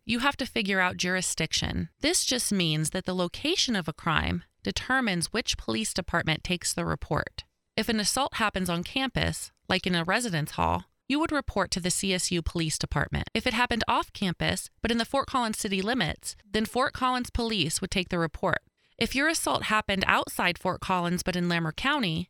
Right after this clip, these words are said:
then you would report to the Larimer County Sheriff's Office. Of course, some assaults don't happen anywhere near Fort Collins,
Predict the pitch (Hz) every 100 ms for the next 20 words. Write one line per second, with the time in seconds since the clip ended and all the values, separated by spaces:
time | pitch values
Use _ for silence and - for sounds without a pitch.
0 | _ 220 262 294 247 196 - 190 180 -
1 | 180 185 202 233 - 190 180 - 190 175
2 | - - - - - - - - _ -
3 | 220 - 247 233 - - - 311 339 -
4 | 262 - 214 202 208 202 202 202 202 202
5 | 240 277 - 175 - - - - - -